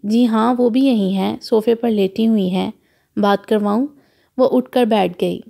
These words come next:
दूसरी तरफ वो यकीनन इसी के बारे में पूछ रहा था।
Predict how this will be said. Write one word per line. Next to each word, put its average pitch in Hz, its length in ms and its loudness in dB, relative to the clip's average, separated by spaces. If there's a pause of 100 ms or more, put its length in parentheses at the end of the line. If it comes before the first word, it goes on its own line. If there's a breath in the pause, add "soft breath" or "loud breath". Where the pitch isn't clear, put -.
(160)
दूसरी 226 300 2
तरफ 254 240 2
वो 247 80 2
यकीनन 240 480 0
इसी 247 280 -2
के 247 140 0
बारे 202 260 0
में 220 160 0
पूछ 220 320 -4
रहा 185 240 -2
था। 180 280 -6